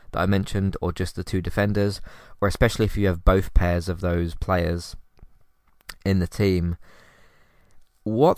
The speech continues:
that does is no matter who's at, who's at ten, whether it's Pogba, Bruno, uh, Van de Beek, uh,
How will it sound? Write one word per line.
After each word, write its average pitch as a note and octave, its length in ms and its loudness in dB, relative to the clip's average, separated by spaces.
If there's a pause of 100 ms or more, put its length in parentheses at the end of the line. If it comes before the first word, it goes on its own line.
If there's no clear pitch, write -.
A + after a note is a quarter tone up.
that D#3+ 260 4 (120)
does G#2+ 540 4
is G#2+ 280 2
no A#2+ 100 4
matter C3 300 4
who's D3 260 4
at, - 80 -4 (300)
who's B2+ 320 0
at - 120 0
ten, G2 320 0
whether G2+ 220 0
it's F2 120 -4
Pogba, A2+ 680 2
Bruno, G#2+ 800 2
uh, E2 540 -4
Van G#2 180 2
de G2 80 0
Beek, G2 460 0 (120)
uh, B1+ 260 -4